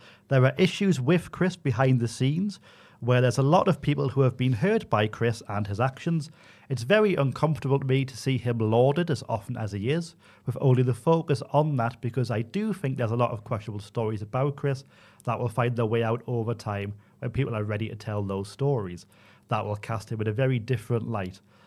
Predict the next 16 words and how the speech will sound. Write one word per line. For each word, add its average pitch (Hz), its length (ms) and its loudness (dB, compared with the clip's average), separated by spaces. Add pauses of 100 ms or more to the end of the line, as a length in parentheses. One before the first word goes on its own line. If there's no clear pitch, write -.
(160)
Look, 175 400 0 (340)
Harvey 180 360 2
Weinstein 185 760 0
won 165 160 4
a 160 60 4
lot 156 260 4
of 147 80 2
Oscars." 95 640 -2 (400)
Harvey 135 340 4
Weinstein 120 580 2
produced 113 540 -4
a 110 120 -2
lot 110 180 0
of 107 120 -4
popular 131 360 0
movies. 185 540 -2